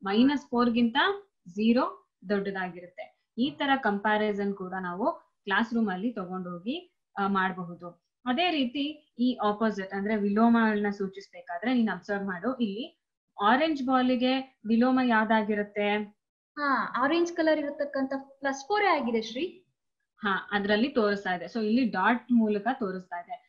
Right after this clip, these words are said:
Speaker 1: ಅದೇ
Speaker 2: ಹಾ.
Speaker 1: ರೀತಿ ನಾನು ಮೈನಸ್ ಟೂ ಗೆ ಇಟ್ರೆ?
Speaker 2: ಮೈನಸ್ ಟೂ ನ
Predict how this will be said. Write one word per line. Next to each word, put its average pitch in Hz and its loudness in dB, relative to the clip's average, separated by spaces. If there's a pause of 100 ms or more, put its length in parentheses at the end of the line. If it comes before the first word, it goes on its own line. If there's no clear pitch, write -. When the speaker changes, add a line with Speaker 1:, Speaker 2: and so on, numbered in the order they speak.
(160)
Speaker 1:
ಅದೇ 202 2
Speaker 2:
ಹಾ. 240 4
Speaker 1:
ರೀತಿ 233 -2
ನಾನು 220 0
ಮೈನಸ್ 262 2
ಟೂ 277 0
ಗೆ 262 2
ಇಟ್ರೆ? 262 -4 (500)
Speaker 2:
ಮೈನಸ್ 349 -2
ಟೂ 370 2
ನ 370 0